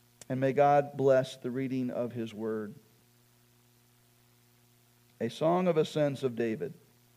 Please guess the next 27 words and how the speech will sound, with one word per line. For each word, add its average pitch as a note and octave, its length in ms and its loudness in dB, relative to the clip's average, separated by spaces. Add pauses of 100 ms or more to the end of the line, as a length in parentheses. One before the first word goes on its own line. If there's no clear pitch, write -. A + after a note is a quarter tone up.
(500)
"I D3 200 6
was D#3 240 0
glad C3+ 600 4
when A#2 140 -2
they A#2 140 -4
said A#2+ 340 0
to B2 80 -6
me, A#2 200 -2
'Let B2 200 2
us A#2+ 200 0
go C3 340 0
to A3+ 100 -4
the F#3+ 80 0
house A#2+ 440 -8
of G#2+ 100 -8
the A2+ 80 -6
Lord.' A2+ 420 -4 (540)
Our G#3+ 240 10
feet G#3+ 340 0
have E3 160 2
been F#3 200 2
standing F#3+ 640 4
within D#3+ 300 -2
your F#3+ 120 4
gates, G#3+ 460 4
O D#3 100 4
Jerusalem. B2+ 720 -4